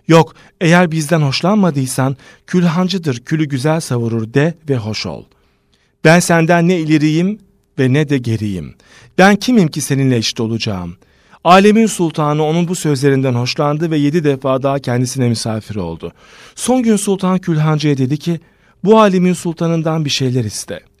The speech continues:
Külhancı dedi ki, "Eğer bu miskin hacetini söylerse alemin sultanı yerine getirecek mi?"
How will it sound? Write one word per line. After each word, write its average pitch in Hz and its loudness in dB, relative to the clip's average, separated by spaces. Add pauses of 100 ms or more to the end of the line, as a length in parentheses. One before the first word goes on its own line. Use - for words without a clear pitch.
(120)
Külhancı 202 2
dedi 147 0
ki, 156 -6 (440)
"Eğer 202 4
bu 208 2
miskin 180 0
hacetini 151 0
söylerse 143 0
alemin 143 2
sultanı 143 -2
yerine 123 2
getirecek 120 -4
mi?" 165 -4